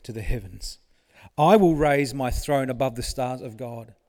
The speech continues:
Skipping to the end of verse fourteen, "I will make myself like the Most High." Friends, again, do you hear the pride and the arrogance of the nations?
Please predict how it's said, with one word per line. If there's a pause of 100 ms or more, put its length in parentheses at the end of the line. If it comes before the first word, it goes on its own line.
(540)
Skipping
to
the
end
of
verse
fourteen,
"I
will
make
myself (380)
like
the
Most
High." (1800)
Friends,
again,
do
you
hear
the
pride
and
the
arrogance
of
the
nations?